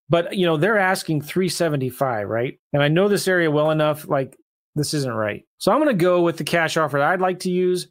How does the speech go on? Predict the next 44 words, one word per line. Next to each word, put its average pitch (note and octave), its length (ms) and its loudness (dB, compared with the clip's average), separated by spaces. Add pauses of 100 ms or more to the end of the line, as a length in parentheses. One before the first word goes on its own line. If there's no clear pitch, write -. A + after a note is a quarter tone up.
(160)
A E3 140 2
R E3 160 2
V C#3+ 460 -2 (140)
minus C#3+ 440 0
seven, D3 360 -4
times D#3 260 -2
seventy D3+ 220 -2
percent C#3+ 260 -4
minus C#3 320 -4
repairs C3 360 -4
minus A#2 360 -4
your - 80 -18
fee. C#3+ 420 -2 (200)
And D3 100 0
let's F#3 160 0
just E3 200 -4
do D3 80 -6
two D#3 240 -2
thirty-three C3+ 840 -2 (200)
oh C#3+ 100 0
sixty. - 560 -8 (160)
And D3 140 0
for E3 140 2
earnest G#3+ 320 2
money G#3 160 2
deposit, G3 600 0
I E3 100 0
want F3 180 0
them D#3 140 0
to C3 60 -2
know C#3+ 160 0
I'm C#3 140 -2
serious. G3 480 -2
So D3+ 100 -2
I'll D3 80 0
do C#3+ 120 -2
twenty-five C3+ 500 -2
hundred A#2 280 -4
bucks. D#3+ 420 -4 (180)
All A#3+ 80 0
right, A3+ 80 2
you G#3+ 80 0
know G#3 100 2
what? G#3 320 0